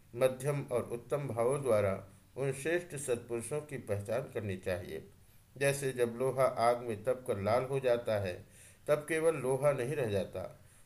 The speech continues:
उसी तरह मेरा सानिध्य प्राप्त होने से वे केवल मनुष्य नहीं रह जाते, मेरा स्वरूप हो जाते हैं।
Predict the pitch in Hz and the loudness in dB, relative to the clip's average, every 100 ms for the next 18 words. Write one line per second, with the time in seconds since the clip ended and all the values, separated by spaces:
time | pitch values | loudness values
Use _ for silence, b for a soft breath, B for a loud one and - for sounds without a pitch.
0 | b 147 185 185 156 143 135 131 127 120 | b -4 0 2 2 2 0 4 4 4
1 | 123 113 135 135 117 117 117 - 98 120 | 2 2 0 -4 -2 2 2 0 -6 -4
2 | 131 127 120 98 98 B B B 135 139 | -2 -2 -2 -2 -4 B B B -2 -2
3 | 139 139 147 127 117 143 - 107 95 143 | -2 -2 0 -2 -4 -4 -4 -4 -4 -2
4 | 123 98 92 - 85 - - B B B | -2 0 -2 -4 -10 -12 -20 B B B
5 | B 135 151 147 143 127 160 - 123 113 | B 0 4 4 2 -2 -2 -2 -2 0
6 | 101 101 95 92 87 - | 0 0 -4 -6 -10 -14